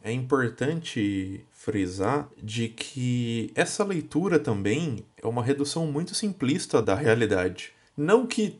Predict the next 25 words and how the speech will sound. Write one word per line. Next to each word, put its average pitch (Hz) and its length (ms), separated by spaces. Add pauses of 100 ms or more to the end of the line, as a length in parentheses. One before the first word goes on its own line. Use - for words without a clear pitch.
nem 139 240
o 160 60
Calígula, 110 760
nem 104 220
o 120 80
Nero 110 360
fossem, 127 520
assim, 139 300
exemplos 123 760
de 107 600 (260)
melhores 117 640
imperadores 131 720
do 135 100
mundo 151 500
e 151 140
é 147 60
tudo 143 360
uma 143 160
conspiração 139 800
pra 143 160
querer 127 440
arruinar 120 360
o 123 80
nome 131 180
deles. - 540